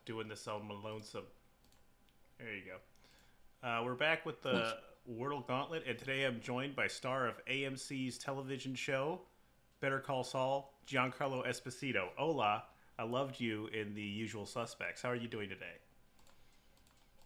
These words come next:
Speaker 2: Good.
Speaker 1: <laughs>
Speaker 2: Thank you.
Speaker 1: Yeah, yeah, yeah, yeah. All right. So we got, we always gotta get the same two out. I will never get the, these words in two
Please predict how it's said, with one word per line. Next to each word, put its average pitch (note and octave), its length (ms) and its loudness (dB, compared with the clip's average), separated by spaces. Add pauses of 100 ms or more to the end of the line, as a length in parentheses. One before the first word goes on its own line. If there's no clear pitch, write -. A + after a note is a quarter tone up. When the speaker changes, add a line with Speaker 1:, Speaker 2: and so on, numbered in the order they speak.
(560)
Speaker 2:
Good. E2+ 280 12 (140)
Speaker 1:
<laughs> - 160 -10
Speaker 2:
Thank A3 460 12
you. D3+ 220 4
Speaker 1:
Yeah, A2+ 80 -4
yeah, G#2 220 -4
yeah, F#2+ 360 -6
yeah. F2+ 60 -10 (920)
All B2 80 0
right. G#2 200 2 (1800)
So A#2 80 -4
we A2 80 -2
got, A#2 200 -2
we B2 100 0
always D3 180 0
gotta C#3+ 180 -2
get C3 120 -4
the B2+ 80 -6
same B2+ 280 -2
two A#2+ 200 0
out. G2+ 140 0
I C#3+ 80 10
will G3+ 160 8
never D3 340 6
get C#3+ 220 -2
the, B2 240 -2
these B2 240 0
words A#2+ 280 2
in G#2 140 -4
two B2 320 -2